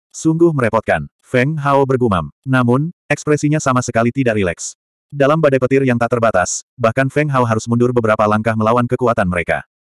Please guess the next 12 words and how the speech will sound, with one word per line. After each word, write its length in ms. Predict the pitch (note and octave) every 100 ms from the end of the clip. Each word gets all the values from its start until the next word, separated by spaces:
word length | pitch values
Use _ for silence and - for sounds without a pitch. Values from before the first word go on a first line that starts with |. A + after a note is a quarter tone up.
| _ _ _ _
Kemurkaan 440 | - C#3+ C3+ C3 C#3+
surgawi 400 | D3 C3 B2+ B2
ini 160 | A#2+
adalah 240 | D#3 A#2 G#2+
eksistensi 480 | G#2+ A#2 B2 B2 C3+
yang 120 | B2
dapat 200 | G#2 G#2+ A2+
menghancurkan 480 | A2 A2+ C3+ B2+ A2
ahli 240 | A#2+ A#2+
alam 240 | A#2+ C3+ A2
roh 160 | G2+
surgawi. 520 | - A2 F#2 D#2+ C#2+